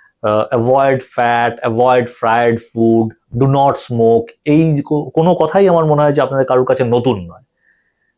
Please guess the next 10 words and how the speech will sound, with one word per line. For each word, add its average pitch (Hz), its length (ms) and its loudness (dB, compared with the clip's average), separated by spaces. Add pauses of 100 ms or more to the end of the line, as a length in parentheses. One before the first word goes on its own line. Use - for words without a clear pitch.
(200)
করাটা 165 500 2
ডিফিকাল্ট। - 480 -6
তাহলে - 400 -8
সেটাকে 156 300 0
প্র্যাকটিস 151 640 -2
করা, 117 380 0 (580)
এইটুকু 170 400 2
করলেই 165 400 4
কিন্তু 156 400 -2
অনেকটা 147 720 0